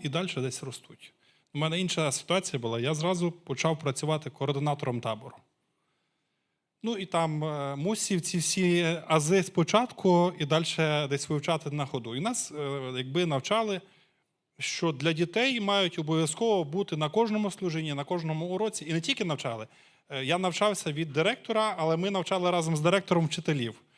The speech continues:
Ну, і я, е, засвоював ці, ці моменти. Має бути для дітей обов'язково наочність якась.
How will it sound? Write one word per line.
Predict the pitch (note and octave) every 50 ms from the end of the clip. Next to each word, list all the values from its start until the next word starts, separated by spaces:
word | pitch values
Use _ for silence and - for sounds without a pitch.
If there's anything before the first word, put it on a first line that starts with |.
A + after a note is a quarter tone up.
| _ _ _ -
Ну, | G3+ G#3+ G3
і | F3 D#3
я, | E3 G3 G3+ F#3+ F3+ D#3+ D3+ D3 C#3+ C#3+
е, | D3
засвоював | B2+ D3 D3 - - F#3 F#3 F3 E3+ D#3+ C#3+
ці, | C3 - - D#3+ D3+ C#3+
ці | - - - - C#3+
моменти. | C#3+ C3 C3+ C3 B2+ B2 B2 A#2 A2+ A2+ - - - _ - - - _ _ _ _ _ _ _
Має | C#3 D#3 A3 B3 C4 A#3+
бути | E3+ D#3+ G3+ A#3 - -
для | C#3 B2+ D3 D#3+
дітей | D#3 D#3+ E3+ - A#3 B3 G#3
обов'язково | F3+ D#3+ E3 D#3+ D#3 - - G#3+ G3+ F#3+ D#3+
наочність | C#3 D3+ F3 - - G#3+ F#3+ - C3 - - A#2+ - -
якась. | A2+ G#2 - - - - - - -